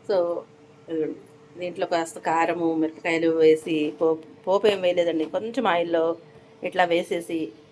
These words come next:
చేశానన్నమాట. బాగుంటుంది ఫ్రెండ్స్. ఈ పూరి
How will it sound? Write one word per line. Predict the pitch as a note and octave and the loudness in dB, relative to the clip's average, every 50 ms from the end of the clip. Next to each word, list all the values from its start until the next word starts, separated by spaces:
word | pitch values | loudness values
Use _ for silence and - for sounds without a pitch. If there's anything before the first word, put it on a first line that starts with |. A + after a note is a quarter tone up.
| - - - - - - - | -20 -20 -20 -20 -20 -8 -4
చేశానన్నమాట. | A3+ G3 - - F#3+ D#3+ D#3+ D3 D3+ D3 C#3+ C#3 C#3 - - - - - - - - - - _ _ - - - - - - - - - - - - - - - - _ _ - - - - - - - D4 | -2 -2 0 2 0 0 2 0 -2 -4 -4 -6 -8 -12 -16 -18 -20 -20 -20 -20 -20 -20 -20 _ _ -20 -20 -20 -20 -20 -20 -20 -20 -20 -20 -20 -20 -20 -20 -20 -20 _ _ -20 -20 -20 -20 -20 -10 0 2
బాగుంటుంది | G3 G3 G#3+ A#3 - A3+ G#3 F#3+ - | 4 4 6 4 2 0 -2 -2 0
ఫ్రెండ్స్. | G3 F#3 G3 G3 - - - - - - - - - - - - - - - - - - - _ _ _ _ - - - - - - - - - - - - - - - - - - D#3+ | -2 -2 -2 -4 -8 -12 -14 -18 -20 -20 -20 -20 -20 -20 -20 -20 -20 -20 -20 -20 -20 -20 -20 _ _ _ _ -20 -20 -20 -20 -20 -20 -20 -20 -20 -20 -20 -20 -20 -20 -20 -20 -20 -20 -14
ఈ | D#3+ - | -6 -2
పూరి | G#3 G#3+ A3+ A#3 | 2 4 4 4